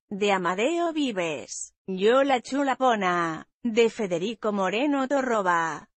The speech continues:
En cine trabajó en la coreografía de la película de Pilar Miró Beltenebros,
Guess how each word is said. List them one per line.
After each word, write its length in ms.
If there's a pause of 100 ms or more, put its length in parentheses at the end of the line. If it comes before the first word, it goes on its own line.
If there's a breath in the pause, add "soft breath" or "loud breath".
En 260
cine 480
trabajó 580
en 200
la 140
coreografía 960
de 120
la 140
película 580
de 140
Pilar 480
Miró 380
Beltenebros, 1200